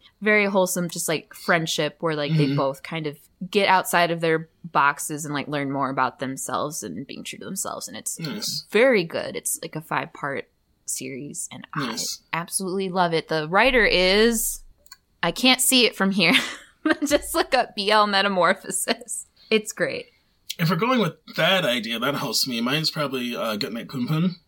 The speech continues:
Speaker 1: Oh, Goodnight Poon Poon is good, yeah.
Speaker 2: Uh, I don't know how many volumes it is. I know I don't have all of it. I just have the first two.
Speaker 1: So many. Yeah, it's so many. Goodnight Poon Poon is, like, it's by, uh, oh, what's his name?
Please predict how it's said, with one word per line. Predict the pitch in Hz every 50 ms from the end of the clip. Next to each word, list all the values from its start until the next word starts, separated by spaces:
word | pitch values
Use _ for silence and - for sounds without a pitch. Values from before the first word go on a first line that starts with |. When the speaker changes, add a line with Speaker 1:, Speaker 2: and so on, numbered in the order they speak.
| _ _ -
Speaker 1:
Oh, | 190 190 196 190 180 156 - - -
Goodnight | - 190 190 196 185 180
Poon | - 190 175 170
Poon | - 165 160
is | 160 156 160
good, | - 151 151 156
yeah. | 147 139 143 147 - _ _ _ _ _ _ - - -
Speaker 2:
Uh, | 117 117 113 110 110 110 104 104 - - _ _ _ _ _ _ -
I | - 143 139 - -
don't | - - 160 180
know | 202 185
how | 175
many | 185 165 151 139
volumes | 135 - 123 131 127 120 120 113 120
it | 107 107
is. | 107 107 101 101 101 - - -
I | 120 131
know | 131 135 139
I | 143 139
don't | 135 127 113
have | 120 131 117 110
all | 110 113 110 107
of | 101 104
it. | 104
I | 104 110
just | 104 117 - -
have | 135 107
the | 110 107
first | - 110 104 107 - - -
two. | 208 202
Speaker 1:
So | 202 214 220 196
many. | 170 165 156 151 151 151 165 _ _ _ _ -
Yeah, | 190 190 180 170 160 151 147 151 160 -
it's | - 214 220 - -
so | - 214 202 185
many. | 180 170 160 160 151 151 151 156
Goodnight | 202 262 339 359 269 202 -
Poon | 240 214 220 214
Poon | 226 214 208 202
is, | 185 180
like, | 180 165 160 -
it's | - 175 - -
by, | - 160 160 165 165 160 160 156
uh, | - 156 160 156 147 147 147 151 180 -
oh, | 175 175 175 170
what's | 165 165 165 165
his | 165 165 165 170
name? | 170 175 175 170 165 165 160 160 156